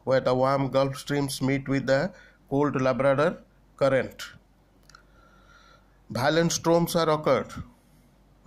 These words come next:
in North United States of America because of the,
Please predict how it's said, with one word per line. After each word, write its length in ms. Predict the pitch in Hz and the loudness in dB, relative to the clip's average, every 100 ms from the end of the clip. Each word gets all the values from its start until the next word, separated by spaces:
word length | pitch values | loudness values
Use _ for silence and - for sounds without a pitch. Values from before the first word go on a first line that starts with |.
| - | -2
in 160 | 139 | 2
North 340 | 143 147 - - | 4 4 0 -10
United 420 | 147 151 151 151 147 | -2 2 2 0 -4
States 320 | - 143 139 | -4 -2 -2
of 160 | 135 | -2
America 400 | 139 135 135 127 | 0 2 2 0
because 320 | 117 135 139 135 | -2 2 2 2
of 160 | 131 | 2
the, 240 | 127 123 | 2 0